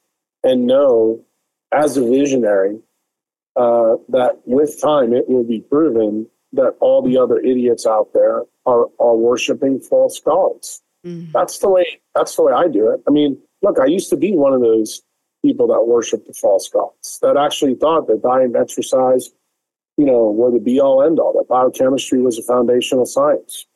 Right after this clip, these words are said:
Speaker 1: You know, it took a lot of failure for me to get to that point.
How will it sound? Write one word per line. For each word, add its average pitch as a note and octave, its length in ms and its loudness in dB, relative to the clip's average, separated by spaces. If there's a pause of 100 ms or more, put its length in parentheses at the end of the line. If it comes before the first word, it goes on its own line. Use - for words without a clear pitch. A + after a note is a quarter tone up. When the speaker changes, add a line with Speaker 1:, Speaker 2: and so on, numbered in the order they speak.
(100)
Speaker 1:
You D#3+ 80 0
know, - 280 2 (600)
it - 100 -4
took G3+ 180 0
a F3 80 2
lot B2+ 540 2 (360)
of C3 180 0
failure - 580 0 (240)
for C3 120 0
me D3 520 2
to C3+ 120 -4
get C#3+ 240 2
to - 100 -4
that B2+ 260 0
point. D3 360 0